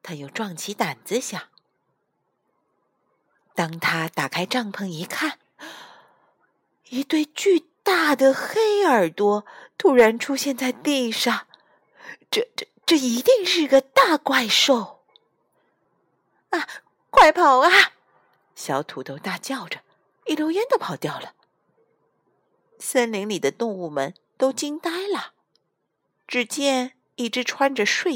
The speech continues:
衣的兔子，一边喊着“救命”，一边飞奔出了森林。“我只想和它打声招呼。”蝙蝠阿比说。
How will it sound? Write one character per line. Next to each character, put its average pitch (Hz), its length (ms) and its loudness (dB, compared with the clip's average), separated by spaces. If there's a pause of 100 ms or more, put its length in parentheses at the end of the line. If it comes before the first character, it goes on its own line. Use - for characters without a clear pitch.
衣 370 220 -4
的 311 120 2
兔 190 340 -2
子， 151 240 -8 (440)
一 208 120 -2
边 208 200 -2
喊 - 280 0
着 - 100 -8
“救 277 260 -6
命”， 240 340 -8 (680)
一 262 100 -4
边 277 300 0 (200)
飞 330 260 0
奔 311 200 -2
出 330 200 -4
了 226 120 2
森 320 300 -2
林。 190 360 -6 (2250)
“我 302 120 0
只 294 180 -4
想 302 200 0
和 294 120 4
它 302 180 4
打 277 200 4
声 311 260 -8
招 339 320 6
呼。” 302 500 -4 (920)
蝙 123 260 -6
蝠 127 220 -6
阿 175 260 -4
比 135 220 -12
说。 - 400 -10